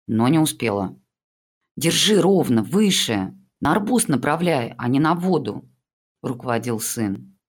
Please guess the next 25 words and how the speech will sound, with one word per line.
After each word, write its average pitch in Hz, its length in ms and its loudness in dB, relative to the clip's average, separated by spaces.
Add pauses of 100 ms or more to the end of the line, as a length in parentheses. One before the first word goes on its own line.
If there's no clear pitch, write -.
(360)
«И 127 60 -4
что - 180 -2
бы 156 140 -2
вы 139 100 -2
думали?» 123 600 -2 (680)
Я 135 200 -2
послушно 127 760 0
стала 117 460 0
сушить 135 640 -6
арбуз 110 640 -8
феном. 104 640 -2 (720)
Дети 123 500 0 (200)
в 135 180 -2
это 147 220 0
же 113 160 -2
время 196 560 0 (180)
тянули 131 380 2
арбуз 110 580 -4 (280)
за 120 200 -2
нитки 120 340 0
бечёвки, 117 800 -4 (480)
но 113 140 0
делали 175 480 2
это 190 340 -2
странно, 113 720 -2